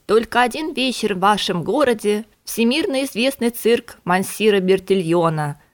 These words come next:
Не пропустите потрясающее представление». Стоп, стоп. Дон Мигель поднял короткопалую ладошку, останавливая непутевую ученицу. «Ольга, ты можешь хоть сто раз не верить во всю эту чушь,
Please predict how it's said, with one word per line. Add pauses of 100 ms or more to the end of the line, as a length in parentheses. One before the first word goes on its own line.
(160)
Не
пропустите
потрясающее
представление». (480)
Стоп,
стоп. (420)
Дон
Мигель (220)
поднял
короткопалую
ладошку, (100)
останавливая
непутевую
ученицу. (460)
«Ольга, (140)
ты
можешь
хоть
сто
раз
не
верить
во
всю
эту
чушь,